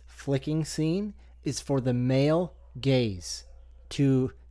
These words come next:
give us an ideal and a fantasy of, like, that power and what we could attain. So women, if you could kindly leave the theater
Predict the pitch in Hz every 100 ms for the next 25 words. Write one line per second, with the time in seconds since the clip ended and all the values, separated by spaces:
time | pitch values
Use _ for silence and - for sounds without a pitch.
0 | - - 147 147 143 135 131 127 117 143
1 | 165 170 165 131 120 - 139 135 135 -
2 | 139 113 - - - 139 117 - 127 131
3 | - - 147 143 143 127 113 107 127 160
4 | 139 - 120 110 - 135 120 101 87 -
5 | - - - - - 147 127 135 165 202
6 | - 131 - 131 - 131 135 135 170 180
7 | 139 120 120 127 139 - 123 117 123 175
8 | 196